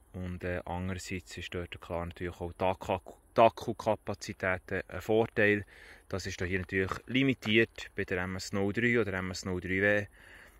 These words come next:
Das ist wirklich eine Lampe, die praktisch ist, für zum Mitnehmen, für unterwegs, für im Gurten zu tragen, für, äh, grössere Einsätze mit sehr viel Licht über längere, äh, Zeitperioden.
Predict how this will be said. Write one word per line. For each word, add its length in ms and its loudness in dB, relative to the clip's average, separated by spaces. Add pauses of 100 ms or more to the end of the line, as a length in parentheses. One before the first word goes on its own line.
(140)
Das 160 -6
ist 60 -10
wirklich 240 -6
eine 100 0
Lampe, 400 -6 (720)
die 80 0
praktisch 540 4
ist, 360 -4
für 300 -6 (140)
zum 360 -6 (200)
Mitnehmen, 580 0 (140)
für 180 -2
unterwegs, 540 4
für 100 -2
im 140 -2
Gurten 400 4
zu 100 -10
tragen, 500 4 (760)
für, 200 -4
äh, 300 2 (240)
grössere 500 2
Einsätze 600 -2
mit 100 -6
sehr 240 8
viel 200 -2
Licht 360 0
über 160 -6
längere, 320 -2
äh, 400 0 (540)
Zeitperioden. 960 0